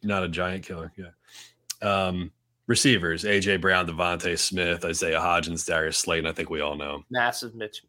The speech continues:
Speaker 2: mismatch.
Speaker 1: Uh, tight end, Dallas Goedert, Daniel Bellinger.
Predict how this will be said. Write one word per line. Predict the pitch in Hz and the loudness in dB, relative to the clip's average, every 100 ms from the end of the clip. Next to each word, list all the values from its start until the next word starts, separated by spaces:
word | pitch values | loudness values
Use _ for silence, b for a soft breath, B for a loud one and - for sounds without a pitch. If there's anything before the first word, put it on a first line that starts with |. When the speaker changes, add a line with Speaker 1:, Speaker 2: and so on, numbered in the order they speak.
| - | -16
Speaker 2:
mismatch. | 90 - 107 110 - _ _ _ _ - | -16 -10 -10 -10 -16 _ _ _ _ 0
Speaker 1:
Uh, | 135 131 127 123 | 6 8 8 6
tight | 147 139 | 6 6
end, | 131 127 117 | 8 6 6
Dallas | 113 110 | 6 4
Goedert, | - 107 107 107 107 101 _ - | 4 4 6 4 2 0 _ -4
Daniel | 104 98 95 | 0 0 0
Bellinger. | 95 95 95 95 | 0 0 0 -2